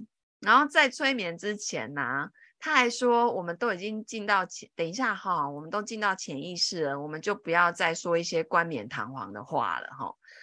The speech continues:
我就在想说，怎么会？哦，我都进去潜意识了，那不就是最真实的一面吗？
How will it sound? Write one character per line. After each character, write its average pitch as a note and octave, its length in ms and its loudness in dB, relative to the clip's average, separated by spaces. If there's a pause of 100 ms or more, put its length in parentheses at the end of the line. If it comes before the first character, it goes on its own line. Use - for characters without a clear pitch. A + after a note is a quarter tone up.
(200)
我 E3+ 80 -6
就 G#3+ 80 2
在 C4+ 100 8
想 E3 220 2
说， F#3 460 4
怎 D#3 100 -2
么 D3 100 -2
会？ E3 280 8
哦， C#3+ 180 6
我 D#3+ 80 6
都 F3 100 4
进 F#3+ 160 -4
去 F#3 140 -2
潜 C#3 180 -2
意 D#3 80 -2
识 D#3+ 260 0
了， D3 100 0 (100)
那 G#3+ 80 4
不 G3 140 0
就 A3 120 8
是 A#3 120 2
最 A3 240 6
真 G3+ 200 6
实 D#3+ 220 -6
的 C#3+ 160 0
一 D3+ 80 -4
面 D#3 380 -8
吗？ G#2+ 280 -6